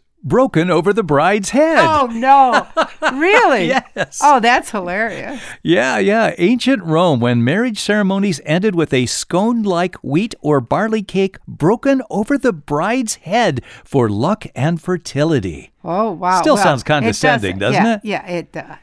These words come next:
Speaker 2: does. So the guy had nothing, huh?
Speaker 1: Well, the new husband and wife might eat some crumbs together as one of the first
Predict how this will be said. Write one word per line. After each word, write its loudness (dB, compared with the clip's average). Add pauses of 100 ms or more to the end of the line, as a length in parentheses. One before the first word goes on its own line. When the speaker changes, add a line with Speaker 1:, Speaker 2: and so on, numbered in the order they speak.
(120)
Speaker 2:
does. 0
So 2
the -2
guy 2
had 0
nothing, -2
huh? -10
Speaker 1:
Well, 2
the 2
new 2
husband 0
and 0
wife 0
might 0
eat -4
some -2
crumbs 0
together 2
as -2
one 0
of -2
the -2
first -4